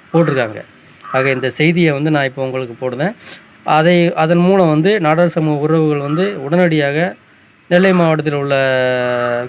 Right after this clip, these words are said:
காவல் கண்காணிப்பாளருக்கு போய் ஒரு கம்ப்ளைண்ட்டை கொடுத்துருங்க அதை வச்சு. ஏன்னா, தமிழ் சமூகங்களை பிளவுபடுத்துவதை தொடர்ந்து வந்து நாயக்கர் ஆட்சியிலேருந்து இப்போ வரைக்கும் தமிழ் சமூகங்கள், அதாவது ஒட்டுமொத்தமா வந்து,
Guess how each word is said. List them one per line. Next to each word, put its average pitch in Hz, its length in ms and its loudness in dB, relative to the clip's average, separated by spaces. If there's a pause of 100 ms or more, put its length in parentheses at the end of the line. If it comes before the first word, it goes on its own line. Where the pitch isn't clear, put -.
(280)
காவல் 143 540 0
கண்காணிப்பாளருக்கு 135 800 -2
போய் 151 260 0 (1600)
ஒரு 156 140 2
கம்ப்ளைண்ட்டை 143 420 0
கொடுத்துருங்க 123 340 -8
அதை 117 160 -4
வச்சு. 113 340 -8
ஏன்னா, 143 380 0
தமிழ் 151 340 -2
சமூகங்களை 143 680 0
பிளவுபடுத்துவதை 143 680 0
தொடர்ந்து 143 420 -2
வந்து 135 440 -2 (340)
நாயக்கர் 143 340 -2
ஆட்சியிலேருந்து 139 480 0
இப்போ 147 300 0
வரைக்கும் 143 380 0
தமிழ் 147 260 0
சமூகங்கள், 147 460 -2
அதாவது 139 240 0
ஒட்டுமொத்தமா 147 560 -2
வந்து, 139 340 -2